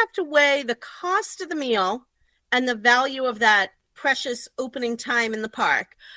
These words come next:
But you'll see that there's a big difference in cost of a character breakfast versus a character lunch or dinner, even in the same restaurant.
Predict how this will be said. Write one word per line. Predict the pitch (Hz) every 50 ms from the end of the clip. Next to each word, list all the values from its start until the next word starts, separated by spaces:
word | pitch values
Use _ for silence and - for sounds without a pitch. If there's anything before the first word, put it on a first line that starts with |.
| - _
But | - 277 269 -
you'll | - 330 370
see | 359 - - - 403 440
that | 523 480 -
there's | 466 466 466 392
a | 381
big | - 415 427 370 269 226
difference | - 285 - - - 320 330 349 -
in | 320 294 285
cost | - - - 294 262 254 269 285 330 - - - - -
of | - 254 233
a | 226 233
character | - - 262 247 254 254 - -
breakfast | 233 - 240 247 285 - - - - 359 370 359 - - - _ _ _ - _ _ _
versus | 240 226 262 269 285 - - 285 254
a | 285
character | 277 - 294 269 269 262 262 - 262 254
lunch | 254 254 247 247 233 -
or | 262
dinner, | 220 240 247 247 240 226 208
even | - - 226 233 214 226 220
in | 220
the | 220 220
same | 220 - 240 220 208 214
restaurant. | 220 220 233 - - - 269 262 269 269 269 269 262